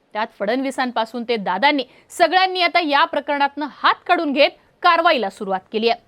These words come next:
त्यामुळे मुंडेंच्या मंत्रिपदाच्या खुर्चीवर टांगती तलवार आहे, हे फिक्स आहे.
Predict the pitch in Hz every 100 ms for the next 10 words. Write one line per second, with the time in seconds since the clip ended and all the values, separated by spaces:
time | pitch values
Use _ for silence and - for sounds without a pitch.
0 | _ - 202 190 185 196 240 226 247 226
1 | 190 185 247 220 214 240 226 - 208 320
2 | 269 294 320 _ _ 233 214 226 381 339
3 | 302 285 277 - _ _ - 285 190 -
4 | 247